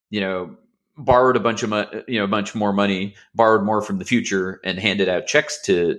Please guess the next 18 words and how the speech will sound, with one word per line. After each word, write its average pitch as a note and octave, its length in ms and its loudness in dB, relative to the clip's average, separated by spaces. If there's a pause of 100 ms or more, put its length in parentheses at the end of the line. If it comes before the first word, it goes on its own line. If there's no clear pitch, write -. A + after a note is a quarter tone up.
to - 80 -6
people F#2 480 -6
and - 100 -6
to F3+ 80 -6
companies. - 720 -6 (480)
But, D#3 500 2 (200)
you A2+ 160 -8
know, G#2 100 -2
as C3+ 240 2
a C#3 60 2
matter C3+ 260 6
of - 60 2
fact, C#3 320 4
unemployment B2 720 0 (360)
is G2 560 -6
at G2 220 0 (340)
huge C3+ 380 -6
levels, G#2 680 0